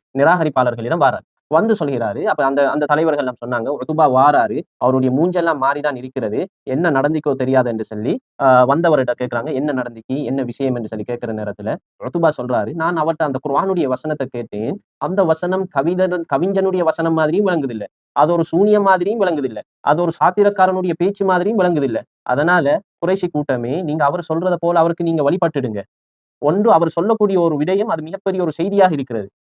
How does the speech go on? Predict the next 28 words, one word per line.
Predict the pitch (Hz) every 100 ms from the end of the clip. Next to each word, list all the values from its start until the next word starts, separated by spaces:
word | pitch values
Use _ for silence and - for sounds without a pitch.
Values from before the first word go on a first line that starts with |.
| _ -
ஒரு | 143 147
காலத்துல | 156 185 202 190 185 254 - _
அவர் | - 143 165
உங்களுக்கு, | 151 175 190 - 190
அவர், | - 156 156
அவருக்கு | 147 170 165
மிகப்பெரிய | 151 165 185 185 180
ஒரு | 156
பொறுப்பு | 165 208 226
கிடைக்க | 185 160
இருக்கிறது. | 147 127 113 101 _
அதனால | - 139 143 190
நீங்க | 185 165
அவருக்கு | 151 147
வழிபட்டு | 143 208 208 180
போங்க, | 165 139 143 220 _ _
அது | 160 170
மட்டும்தான் | 160 143 156
எனக்கு | 156 139
செல்ல | 131 135 139
இயலும்" | 127 113
என்கிற | 123 120
கருத்துப்பட | 127 135 117
அவர் | 139 131 127
சொல்றாரு. | 117 104 - _ _
இதை | 151 185
கேட்டுட்டு | 190 180 156
அவங்க | 151 156